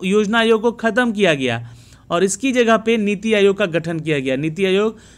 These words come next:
भारत सरकार की एक थिंक टैंक है, ठीक है, जो कि एक जनवरी दो हज़ार पन्द्रह को ये स्थापित की गई। इसके अध्यक्ष प्रधानमंत्री ही होते हैं। चलिए क्वेश्चन नंबर सेवन का आंसर करेंगे।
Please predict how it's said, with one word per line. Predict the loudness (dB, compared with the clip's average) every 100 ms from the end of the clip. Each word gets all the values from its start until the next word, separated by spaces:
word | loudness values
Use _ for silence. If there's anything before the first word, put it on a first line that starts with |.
| -10
भारत | -2 2 2 0
सरकार | -2 2 2
की | 2 -4 0
एक | 0 -2 -8 -18 -4
थिंक | -2 -2
टैंक | -2 -2 -2
है, | -6 -10 -10 -16 -12 -4
ठीक | -2 -2
है, | -2
जो | -4
कि | -4 -6 -8 -2
एक | 0 0
जनवरी | 0 0 0
दो | 0
हज़ार | 0 0
पन्द्रह | -4 -4 -4
को | -2 -2
ये | -2 -6 -14 -20 -14
स्थापित | -2 -2 0 -4
की | -4
गई। | -4 -6 -8 -16 -20 -20 -20 _
इसके | -10 -4
अध्यक्ष | -2 0 -2 -2
प्रधानमंत्री | -4 -4 -2 -4 -2 0
ही | 2 2
होते | 2 0 -6
हैं। | -6 -10 -14 -20 -20 -20 -6
चलिए | -2 -2 -4
क्वेश्चन | -6 -12 -6
नंबर | -4 -2
सेवन | -2 -2 -2
का | -2
आंसर | -4 -4
करेंगे। | -6 -6 -4 -8